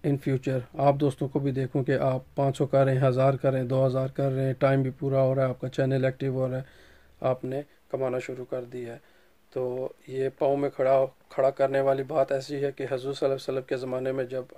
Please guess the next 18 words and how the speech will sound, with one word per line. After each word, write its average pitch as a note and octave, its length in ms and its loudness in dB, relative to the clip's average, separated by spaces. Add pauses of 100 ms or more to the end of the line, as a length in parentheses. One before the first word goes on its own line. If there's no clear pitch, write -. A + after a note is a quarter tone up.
(140)
अ, B2+ 340 -8
आप C3 160 -2 (420)
सल्लल्लाहु C3+ 300 0
अलैहि C3 140 0
वसल्लम C3+ 400 -2
मक्का C3+ 440 2 (240)
शरीफ C3+ 240 -8
से C3 240 -8
हिजरत C3+ 300 -6
करके C#3 260 -4
मदीना C3+ 320 -6
शरीफ C3+ 340 -8
आए, C#3 200 4 (540)
तो C#3 60 0
आपके C3 260 0
साथ C3 220 2
जो, C3+ 600 -6
अ, C#3 80 -2